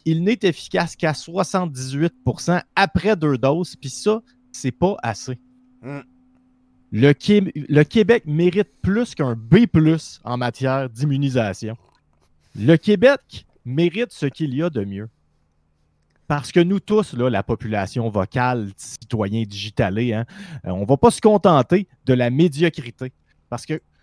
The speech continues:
Speaker 1: comment je me définis en tant qu'individu si j'accepte de ne pas avoir ce qu'il y a de mieux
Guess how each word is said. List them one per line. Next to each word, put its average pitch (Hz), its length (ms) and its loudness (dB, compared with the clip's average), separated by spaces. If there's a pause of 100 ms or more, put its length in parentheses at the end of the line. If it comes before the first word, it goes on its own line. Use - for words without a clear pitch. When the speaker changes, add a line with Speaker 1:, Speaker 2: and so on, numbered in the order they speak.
(200)
Speaker 1:
comment 208 380 0
je 160 140 -4
me 143 180 -2
définis 165 680 -8
en 131 160 -6
tant 143 180 -6
qu'individu 151 800 -10 (260)
si - 200 -12
j'accepte 196 680 -10 (180)
de 135 180 0
ne 135 140 -2
pas 185 340 -4
avoir 139 720 -2 (140)
ce - 160 -4
qu'il 147 280 0
y 139 100 2
a 131 80 0
de 120 140 0
mieux 147 380 -2